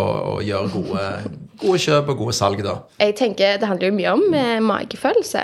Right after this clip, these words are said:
Speaker 2: At,
Speaker 1: Mhm.
Speaker 2: eh, når du kjøper eller ser etter en ny bolig, at det, når du kommer inn på visning, at du får en god magefølelse og tenker, "Her kan jeg bo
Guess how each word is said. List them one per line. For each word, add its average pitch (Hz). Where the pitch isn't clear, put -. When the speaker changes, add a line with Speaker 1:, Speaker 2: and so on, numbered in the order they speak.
Speaker 2:
At, -
Speaker 1:
Mhm. 214
Speaker 2:
eh, 202
når 202
du 196
kjøper 196
eller 190
ser 190
etter 208
en 196
ny 190
bolig, 190
at 208
det, -
når 202
du 196
kommer 190
inn 190
på 196
visning, 175
at -
du -
får 180
en 185
god 185
magefølelse 208
og -
tenker, -
"Her 185
kan 185
jeg 180
bo 175